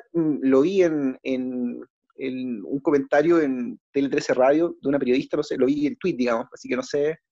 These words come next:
pero Tele trece Radio lo, lo, lo, lo, lo, lo menciona, y es el hecho de que en el momento en que estaba saliendo la publicación de Bloomberg, donde, donde precisamente habla de la descon-, desconexión de las élites en Chile, em,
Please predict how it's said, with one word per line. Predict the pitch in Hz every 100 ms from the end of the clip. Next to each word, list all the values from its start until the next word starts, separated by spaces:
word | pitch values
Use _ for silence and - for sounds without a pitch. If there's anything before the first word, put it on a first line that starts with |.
| _ _
pero | - 135
Tele | - 139
trece | 151
Radio | - 151
lo, | 143 139
lo, | 131
lo, | 139 143
lo, | 143 131 123
lo, | 135 139
lo | 135
menciona, | 147 165 214 175 190 _ _ _ _ _ _ _ _
y | 151 185
es |
el | 208 202
hecho | 214 - 208
de | 180
que | 170 175 180 - _
en | 165 165 165
el | 165
momento | 170 156 190 226 226 -
en | 233 214
que | - 185
estaba | - 185 208
saliendo | - 175 185 196
la | 180
publicación | 156 147 139 - 185
de | 175
Bloomberg, | 160 247 220 156 151
donde, | 147 147 147
donde | 143 156
precisamente | 147 - 190 185 180
habla | 190
de | 185
la | 170
descon-, | 156 151
desconexión | 143 143 147 135 - 175
de | 185
las | 180
élites | 190 180 151 160
en | 170
Chile, | - 214 165 196 _ _ _ _ _ _ _
em, | - 147 143 139 135 127 117 110